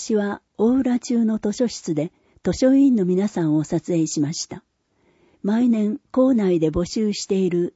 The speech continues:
読書コピー、素敵なキャッチコピーに誘われて、読書が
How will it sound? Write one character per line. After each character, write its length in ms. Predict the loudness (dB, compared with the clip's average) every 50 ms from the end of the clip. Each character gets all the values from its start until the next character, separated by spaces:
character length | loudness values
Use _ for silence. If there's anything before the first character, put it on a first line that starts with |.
| -4
読 180 | -4 -4 -4 -4
書 180 | -2 -2 -2 0
コ 160 | -2 -4 -4
ピ 320 | -2 -6 -6 -6 -8 -12 _
ー、 760 | _ _ _ _ _ _ _ _ _ _ _ _ _ -18 -10
素 100 | -2 0
敵 220 | 0 0 0 0
な 140 | 0 0 -2
キ 120 | -2 -2 -4
ャ 60 | -4
ッ 20 | _
チ 160 | -8 -10 -4
コ 140 | -4 -2 -2
ピ 180 | 0 0 0
ー 20 | 2
に 160 | 2 2 2 2
誘 240 | -2 -4 -2 -2 -2
わ 120 | 0 0
れ 120 | -2 -4
て、 200 | -6 -8 -12 -12 _ _ _ _ _ _ _ -4
読 260 | -2 -2 -2 -2 -4
書 180 | -6 -4 -2 -2
が 220 | -2 -2 -4 -4